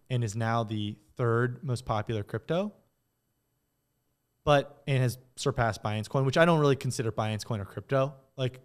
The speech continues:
I think it's, it's a utility token for, for an exchange. So I think of Binance Coin as sort of a, um, as buying into the equity of, of Binance, which is the number one largest exchange in the world.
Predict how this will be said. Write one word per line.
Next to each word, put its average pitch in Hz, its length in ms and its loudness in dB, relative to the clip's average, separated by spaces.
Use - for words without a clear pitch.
I 143 80 -4
think 127 220 -4
it's, - 240 -8
it's - 180 -6
a 113 80 -2
utility 120 600 -2
token 110 640 -4
for, - 240 -10
for 107 400 -2
an 107 80 -8
exchange. 104 720 -8
So 131 80 0
I 117 60 0
think 139 200 -2
of 117 140 -4
Binance 113 380 -2
Coin 110 240 -4
as 98 100 -6
sort 104 220 -6
of 98 100 -6
a, 98 200 -4
um, 95 380 -6
as 127 140 -2
buying 127 380 4
into 123 180 0
the 120 160 -6
equity 117 500 -4
of, 107 420 -4
of 117 220 -2
Binance, 107 680 -2
which 135 180 -4
is 110 100 -4
the 113 80 -2
number 120 320 0
one 110 280 -2
largest 107 320 -4
exchange 104 500 -10
in 101 80 -8
the 101 60 -10
world. 107 280 -8